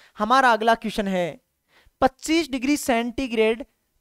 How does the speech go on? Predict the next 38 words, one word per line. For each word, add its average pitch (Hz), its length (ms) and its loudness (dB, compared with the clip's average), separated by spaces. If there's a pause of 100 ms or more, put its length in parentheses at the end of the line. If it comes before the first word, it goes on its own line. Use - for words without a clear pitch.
फ़ारेनहाइट 277 640 4
स्केल 226 400 -4
पर 254 240 2
कितने 254 440 -6
डिग्री 208 260 -6
के 247 160 -2
बराबर 214 420 2
होता 196 300 -2
है। 190 120 -6 (120)
स्टेनो 254 380 -4
की 262 140 -8
एग्जाम 226 360 -2
में 233 120 -6
यहां 220 220 -4
से 226 200 -6
दो 214 160 0
हज़ार 226 200 2
उन्नीस 202 440 -6
में 240 100 -4
पूछा 202 320 -6
था। 214 240 -4 (360)
अब 277 100 2
देखो 285 260 -2
दिया 214 300 2
हुआ 277 200 4
क्या 247 220 2
है 214 120 2
हमें, 170 240 -8 (280)
हमें 240 300 0
दिया 254 220 4
हुआ 226 180 6
है 277 60 2
सेंटीग्रेड 240 640 -2
में, 196 140 -6
कितना 269 420 -4
दिया 254 240 2
हुआ 247 160 4
है, 240 80 0